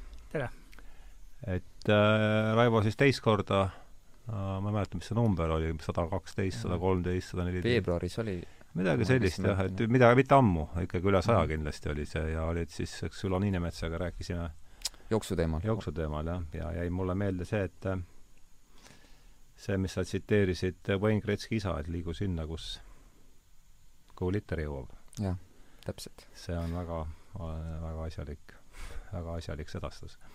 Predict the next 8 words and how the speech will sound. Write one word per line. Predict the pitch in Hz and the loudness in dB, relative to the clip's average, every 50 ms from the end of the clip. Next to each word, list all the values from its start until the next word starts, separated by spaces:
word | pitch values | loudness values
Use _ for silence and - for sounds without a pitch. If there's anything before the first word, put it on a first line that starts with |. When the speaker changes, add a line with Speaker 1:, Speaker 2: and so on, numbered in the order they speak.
| - - - - - - - - - - - - - - - - - - | -18 -18 -18 -18 -18 -18 -16 -16 -16 -16 -16 -18 -18 -18 -18 -18 -12 -6
Speaker 2:
Ja | 107 101 101 107 | -2 2 4 4
Erki | 117 127 127 - 123 | 4 2 2 0 2
Lind | 117 120 117 | 2 2 2
siis | - - 104 | 0 0 0
esimest | 123 143 120 113 92 85 - - | 0 2 2 2 0 0 -4 -4
korda, | - 85 85 85 76 80 78 78 | -4 -4 -4 -4 -4 -6 -6 -6
et, | 80 - - - - | -8 -10 -14 -6 -4
äh, | 98 95 | -2 -2